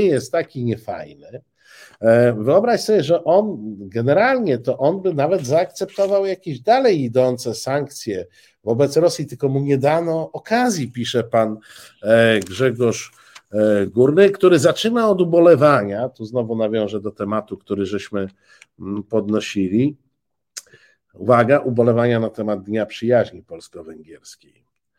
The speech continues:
Także Dzień Przyjaźni Polsko-Węgierskiej nie będzie tak uroczysty jak w poprzednich latach, a jego obchody zostaną poważnie zredukowane. To jest taki dotkliwy wpływ wojny,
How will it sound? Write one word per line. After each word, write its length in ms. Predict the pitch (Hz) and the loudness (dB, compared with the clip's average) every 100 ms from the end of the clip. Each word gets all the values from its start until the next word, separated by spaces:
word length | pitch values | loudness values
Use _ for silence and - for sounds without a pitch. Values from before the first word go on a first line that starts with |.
| _ _ _ _ - | _ _ _ _ -10
Także 520 | 160 175 147 131 110 | -6 -6 -6 -4 -4
Dzień 340 | 110 139 135 | -2 -2 -4
Przyjaźni 600 | - - 135 180 139 113 | -8 -6 -2 -2 -2 -6
Polsko-Węgierskiej 1200 | - 127 131 123 104 95 82 90 87 - - 170 165 | -4 -4 -4 -6 -6 -6 -8 -10 -10 -14 -10 -8 -4
nie 160 | 123 | -2
będzie 360 | 107 147 147 135 | 0 0 0 -4
tak 260 | 131 120 | -4 -8
uroczysty 460 | 113 104 - - 139 | -8 -8 -10 -8 -8
jak 140 | 120 | -8
w 40 | - | -10
poprzednich 580 | 104 - 123 110 92 95 | -14 -8 -10 -8 -10 -4
latach, 460 | 104 120 143 - - | -4 -2 -8 -10 -8
a 120 | 95 | -6
jego 400 | 92 107 113 120 | -4 -4 -2 -4
obchody 560 | - - 101 104 113 95 | -6 -6 -6 -4 -4 -6
zostaną 640 | 92 - 82 82 90 98 _ _ _ | -10 -14 -14 -12 -12 -12 _ _ _
poważnie 460 | - 101 92 90 98 | -4 -2 -2 -4 -4
zredukowane. 800 | 110 107 123 127 131 151 135 101 | -4 -4 -4 -2 2 4 4 0
To 120 | 98 | -4
jest 140 | 95 98 | -10 -10
taki 220 | - 98 | -12 -6
dotkliwy 720 | 110 113 - 120 147 123 120 | -6 -6 -6 -4 -2 -2 -4
wpływ 460 | 120 117 107 85 | -4 -4 -4 -4
wojny, 500 | 98 120 110 87 80 | 0 2 2 -2 -10